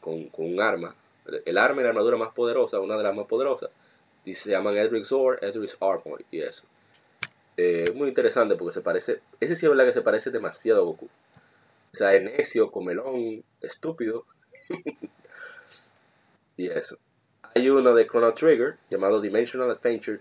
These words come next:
Numa Monjar. Y ya para terminar, eh, vamos a terminar con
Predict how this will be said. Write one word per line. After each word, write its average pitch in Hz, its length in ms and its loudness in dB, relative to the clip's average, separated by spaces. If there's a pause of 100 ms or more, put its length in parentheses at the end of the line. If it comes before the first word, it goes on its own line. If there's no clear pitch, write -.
Numa 110 240 -2
Monjar. 87 400 -6 (1800)
Y 101 120 -4
ya 147 220 6
para 147 220 2
terminar, 127 540 -2 (140)
eh, 80 540 -4 (1040)
vamos 113 200 2
a - 20 0
terminar 107 320 2
con 95 260 -8